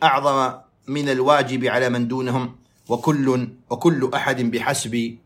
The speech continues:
مرتبته. وعليه إخواننا الأفاضل فلا يسقط التكليف بالعبادة عن أحد من العالمين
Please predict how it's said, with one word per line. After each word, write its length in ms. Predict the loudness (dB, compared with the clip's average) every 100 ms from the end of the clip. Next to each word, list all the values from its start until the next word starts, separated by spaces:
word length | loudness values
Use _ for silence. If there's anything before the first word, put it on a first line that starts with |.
| -4
مرتبته. 920 | -2 0 0 0 -2 -4 -6 -8 -12 -20 _ _ _ _ _ _ _ _ _ _ _ _ _ _ _ _ _
وعليه 400 | 2 4 6 4
إخواننا 280 | 2 2 0
الأفاضل 400 | 0 2 2 2
فلا 240 | 0 2
يسقط 360 | 2 0 -4 -6
التكليف 560 | -4 -4 -4 -2 -2 -4
بالعبادة 760 | -4 -4 0 2 2 0 -2
عن 140 | -2
أحد 320 | -2 0 2 2
من 180 | 2
العالمين 680 | 2 4 4 4 0 -4 -8